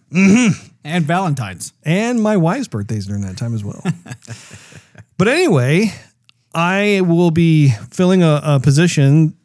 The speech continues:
Speaker 1: um, c-, that is called a lead multimedia specialist. And so I'll be helping the, the dev team with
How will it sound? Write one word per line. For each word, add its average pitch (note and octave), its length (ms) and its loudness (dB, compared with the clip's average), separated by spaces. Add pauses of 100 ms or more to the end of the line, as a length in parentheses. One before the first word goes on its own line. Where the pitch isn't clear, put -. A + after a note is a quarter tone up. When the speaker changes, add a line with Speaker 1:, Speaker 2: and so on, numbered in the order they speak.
(120)
Speaker 1:
um, C3+ 400 2
c-, E3 160 -10
that C#3+ 260 2
is C3 140 -2
called C3 240 -2
a B2 100 -2
lead F3 440 -2
multimedia C#3+ 720 2
specialist. A#2+ 880 -6
And C3 220 -4
so C3+ 260 -2
I'll C3+ 160 0
be C#3 200 2
helping D3 340 2
the, C3+ 100 0
the B2 180 -6
dev D#3+ 300 0
team D3 480 2 (600)
with D3 680 2